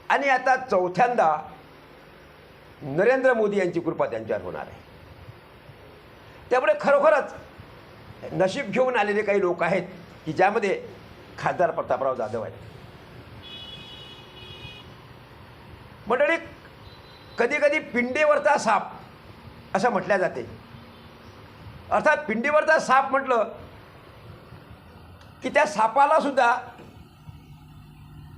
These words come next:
दुरून दर्शन घ्यावं लागते आणि खऱ्या अर्थानं आपण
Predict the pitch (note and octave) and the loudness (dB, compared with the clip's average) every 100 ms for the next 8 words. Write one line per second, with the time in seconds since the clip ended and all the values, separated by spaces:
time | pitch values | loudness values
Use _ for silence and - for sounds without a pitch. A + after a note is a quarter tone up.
0 | - C3+ F#3+ C#4 D4 B3 C4 A#3+ G3+ A3 | -18 -4 -2 0 2 0 2 0 2 4
1 | G#3 - D#3 G#2 - - - - - - | 2 0 -4 -6 -14 -18 -20 -20 -20 -20
2 | - - - B3+ D#4+ E4 - - - - | -20 -20 -2 0 2 0 -2 -14 -20 -20
3 | - - - - - G#3+ D4+ D#4 C#4+ C#4+ | -20 -20 -20 -20 -4 2 6 6 6 4
4 | C4+ B3+ A#3+ F#3+ | 4 4 2 0